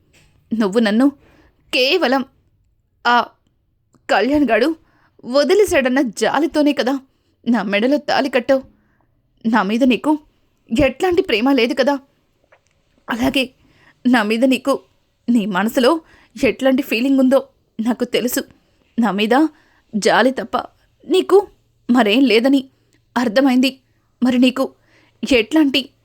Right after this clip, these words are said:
ఎట్లాంటి బాధ్యతదో ఈ విషయాన్ని చెప్పగలను" అని చెప్పి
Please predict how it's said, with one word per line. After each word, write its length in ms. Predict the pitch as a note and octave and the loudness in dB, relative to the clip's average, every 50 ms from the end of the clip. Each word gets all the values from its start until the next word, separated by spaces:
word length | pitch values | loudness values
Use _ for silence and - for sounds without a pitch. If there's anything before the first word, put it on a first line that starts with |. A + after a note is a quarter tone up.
| _ _ _ - | _ _ _ -4
ఎట్లాంటి 500 | - C#4+ D4+ - - G#4 G#4 G4 F#4 G4 | -2 -2 -2 0 0 -2 0 2 2 2
బాధ్యతదో 580 | C4+ G#3 G#3 G#3 A#3+ C#4 B3 D4+ C4+ C#4 C4+ - _ _ _ _ _ - | 2 2 2 0 0 -2 -4 -2 -2 -2 -2 -2 _ _ _ _ _ -4
ఈ 100 | B3 B3+ | -2 -2
విషయాన్ని 440 | A3 G3 A3 - - D4+ C#4 C4+ B3+ C4+ - | -2 -2 -4 0 2 2 2 2 0 0 -2
చెప్పగలను" 480 | B3 F#3 - C#4 C4 C#4+ C#4 C4 C#4 C4+ - | -2 0 0 0 0 0 0 0 -2 -2 0
అని 100 | C4 C4+ | -2 -2
చెప్పి 380 | C4 D4 C#4 - C4+ C4+ C4 | -2 -2 -6 -4 -6 -6 -8